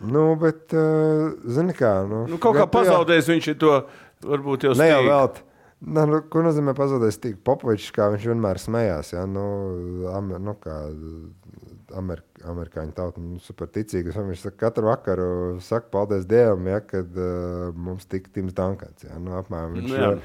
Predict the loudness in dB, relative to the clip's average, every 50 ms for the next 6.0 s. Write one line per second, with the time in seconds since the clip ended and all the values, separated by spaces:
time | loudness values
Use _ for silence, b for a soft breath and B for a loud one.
0 | -10 -14 B B 0 2 4 4 4 4 4 4 6 6 6 4 4 4 2 2
1 | 2 2 4 6 6 6 4 0 0 2 4 4 4 4 2 0 0 2 2 4
2 | 4 4 2 2 -2 B B B B B B B 0 2 4 4 4 4 2 2
3 | 2 2 2 2 2 2 2 0 0 0 0 0 0 2 2 2 0 0 0 0
4 | -2 -2 -2 -2 0 0 0 0 0 -2 -2 -2 -2 0 0 0 2 2 0 0
5 | 0 -2 -2 -4 -6 -4 -2 -2 -2 -4 -6 -8 -4 -2 -2 -2 -2 -4 -8 -10